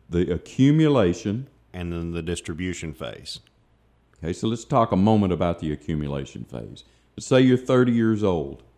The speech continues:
Speaker 1: and you want to retire by the time, you know, you pick a, a number. You do need to pick a number, don't you? Need to pick a, a time, a date?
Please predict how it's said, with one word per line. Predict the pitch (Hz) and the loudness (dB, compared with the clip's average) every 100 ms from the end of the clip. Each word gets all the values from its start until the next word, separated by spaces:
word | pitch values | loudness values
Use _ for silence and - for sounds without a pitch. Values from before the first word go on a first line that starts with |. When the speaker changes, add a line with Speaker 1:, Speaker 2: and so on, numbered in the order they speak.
| _ - | _ -2
Speaker 1:
and | 92 | 0
you | 98 | 2
want | 92 117 127 | 2 4 4
to | |
retire | 123 117 120 107 104 | 4 2 0 0 0
by | 92 | 0
the | 90 | -2
time, | 90 98 95 92 85 - | -2 -2 -2 -2 -6 -6
you | 95 | -4
know, | 92 | -2
you | 107 | 0
pick | 127 107 | 0 0
a, | 92 - - | -2 -4 -6
a | 82 | -4
number. | 85 69 - _ _ _ _ | -2 -4 -10 _ _ _ _
You | 92 87 | -6 0
do | 120 | 4
need | 127 120 | 4 2
to | 101 | 0
pick | 110 98 | -2 -2
a | |
number, | 82 78 60 | 0 -2 -4
don't | - 69 - | -8 -10 -12
you? | - _ - | -20 _ 0
Need | 92 | 0
to | 95 | 2
pick | 113 101 | 0 2
a, | 87 - - | -2 -4 -8
a | - | -4
time, | 98 98 107 123 131 - - _ - | 0 2 2 -2 -6 -14 -20 _ -6
a | 78 | 0
date? | 92 98 123 | 4 4 2